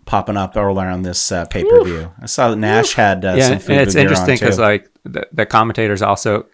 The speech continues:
Speaker 3: kept talking about how much money they all make,
Speaker 2: Could,
Speaker 3: how much
Speaker 2: could,
Speaker 3: money
Speaker 2: could have
Speaker 3: the
Speaker 2: fooled me.
Speaker 3: wrestlers make, and they're like, "We can afford fubu now."
Speaker 2: I can wear the, wear those
Speaker 3: I guess.
Speaker 2: thirty-two dollar fubu shirts.
Speaker 3: That's right.
Speaker 2: Um, so let's get to the match, man. The first match, which was a good m-,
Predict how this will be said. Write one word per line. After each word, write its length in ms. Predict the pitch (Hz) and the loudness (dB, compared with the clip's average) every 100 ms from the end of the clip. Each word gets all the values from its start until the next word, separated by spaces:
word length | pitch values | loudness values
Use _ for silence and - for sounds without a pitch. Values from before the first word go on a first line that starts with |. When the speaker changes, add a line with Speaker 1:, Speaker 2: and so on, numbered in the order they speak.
| - | -6
Speaker 3:
kept 280 | 107 - _ _ _ - | -6 -6 _ _ _ -2
talking 320 | 104 95 110 | 0 0 0
about 320 | 95 92 - | 0 0 0
how 160 | - 98 | -2 -4
much 260 | 95 92 - | -2 -4 -4
money 300 | 90 87 104 | -6 -2 0
they 200 | 113 117 | 0 0
all 140 | 139 | 0
make, 420 | 131 151 - _ _ | -2 -6 -8 _ _
Speaker 2:
Could, 100 | - | -2
Speaker 3:
how 40 | 117 | 0
much 180 | 107 - | 0 -2
Speaker 2:
could, 40 | 113 | -2
Speaker 3:
money 120 | 123 | 0
Speaker 2:
could 120 | - | 0
have 80 | 147 | 0
Speaker 3:
the 40 | - | 2
Speaker 2:
fooled 180 | 170 | 2
me. 60 | - | 2
Speaker 3:
wrestlers 300 | 175 135 - | 0 0 -2
make, 240 | 139 - - - - _ - | -4 -6 -10 -20 -20 _ -8
and 100 | 107 | -4
they're 140 | 104 | -2
like, 280 | 101 95 _ _ _ _ _ _ | -2 -6 _ _ _ _ _ _
"We 120 | - 107 | -4 -2
can 120 | 104 | -2
afford 300 | - 95 92 | -2 -2 -2
fubu 420 | - 107 101 - | -2 -4 -2 -8
now." 300 | - 113 - | -8 -8 -10
Speaker 2:
I 80 | - | -12
can 120 | 131 135 | -10 -2
wear 180 | 143 | -2
the, 280 | 143 139 131 135 | 0 2 0 0
wear 140 | 147 | -6
those 400 | 131 131 123 - - | -2 -2 -4 -8 -16
Speaker 3:
I 80 | _ | _
guess. 320 | - - - | -20 -20 -6
Speaker 2:
thirty-two 320 | - 147 143 151 | -2 0 0 -2
dollar 200 | 147 139 | -2 -2
fubu 300 | 156 151 151 | -4 -6 -6
shirts. 460 | - 165 160 - _ _ _ | -4 -4 -4 -8 _ _ _
Speaker 3:
That's 100 | - | -6
right. 200 | 131 123 | -2 -2
Speaker 2:
Um, 280 | 120 120 120 _ _ - | -4 -10 -18 _ _ -12
so 120 | - | -6
let's 120 | 262 | -4
get 160 | 320 311 | -4 -6
to 60 | 339 | -4
the 60 | |
match, 400 | 170 180 - - | 0 0 0 -10
man. 260 | 110 107 131 | -10 -10 -10
The 60 | |
first 260 | - 170 - | -6 -6 -6
match, 240 | 165 180 156 | -8 -10 -10
which 100 | 160 | -8
was 100 | 175 | -8
a 80 | |
good 360 | 160 - 120 135 | -6 -2 0 0
m-, 140 | 131 | -6